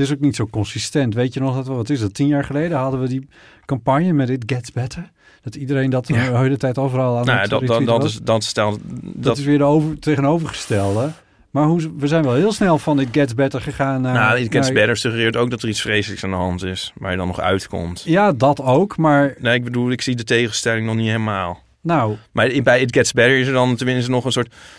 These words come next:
Speaker 2: ik bedoel, dit suggereert misschien ook dat it, it better gets als je deze dingen doet of zo. Nou,
Speaker 1: Ja.
Speaker 2: n-, ja, ik snap het wel een beetje.
Speaker 1: En
Speaker 2: Hier
Speaker 1: als
Speaker 2: zo is het van iedereen, iedereen, i-, i-, al, <laughs> ja.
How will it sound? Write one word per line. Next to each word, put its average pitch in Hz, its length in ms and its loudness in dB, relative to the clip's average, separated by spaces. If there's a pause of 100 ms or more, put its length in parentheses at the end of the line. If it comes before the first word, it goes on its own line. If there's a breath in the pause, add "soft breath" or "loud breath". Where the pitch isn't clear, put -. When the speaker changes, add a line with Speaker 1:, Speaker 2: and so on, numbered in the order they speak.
Speaker 2:
ik 120 140 -6
bedoel, 135 200 2
dit 131 100 0
suggereert 127 400 0
misschien 120 240 -2
ook 123 120 2
dat 123 140 -2
it, 120 360 -4
it 117 240 -2
better 117 300 4
gets 107 320 2
als 107 100 -2
je 117 80 -2
deze 104 300 2
dingen 110 280 0
doet 98 160 -4
of 107 60 -10
zo. 107 320 0
Nou, 131 280 2
Speaker 1:
Ja. 131 60 -2
Speaker 2:
n-, 143 200 -2
ja, 147 180 4
ik 151 80 0
snap 151 200 0
het 135 140 -6
wel 135 140 4
een 131 60 0
beetje. 123 320 2
Speaker 1:
En 117 60 -2
Speaker 2:
Hier 127 100 4
Speaker 1:
als 147 100 4
Speaker 2:
zo 160 120 4
is 165 120 4
het 160 120 -4
van 156 100 -2
iedereen, 143 500 0 (560 loud breath)
iedereen, 147 400 0
i-, 143 160 -4 (100)
i-, - 60 -12
al, 139 260 2 (140)
<laughs> 196 160 0
ja. 117 280 0